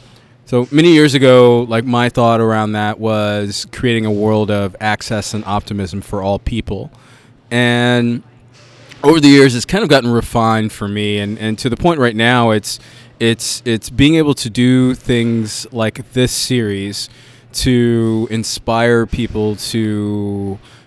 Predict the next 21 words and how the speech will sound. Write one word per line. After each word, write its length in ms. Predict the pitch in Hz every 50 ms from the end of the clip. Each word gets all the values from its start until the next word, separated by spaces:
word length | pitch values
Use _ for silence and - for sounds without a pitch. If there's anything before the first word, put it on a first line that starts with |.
| _ -
um, 600 | 98 107 104 98 98 98 95 98 95 95 101 -
one, 240 | 135 147 175 151 131
just 160 | 120 131 -
become 200 | 139 - 139 123
more 180 | 120 120 113 110
self-aware 580 | - - 120 110 - 107 101 110 110 110 101
so 160 | 98 - -
they 80 | 110 110
know 140 | 110 117 113
what 200 | 107 104 - -
they 320 | 117 113 113 120 120 117
want 300 | 117 101 104 101 92 -
to 140 | - - 110
do 260 | 92 104 101 104 101
or 120 | 101 98 87
how 220 | 92 110 110 110
they 140 | 104 110 101
want 200 | 98 101 92 -
to 120 | - 104
do 240 | 90 98 98 95 92
it. 160 | 92 92 -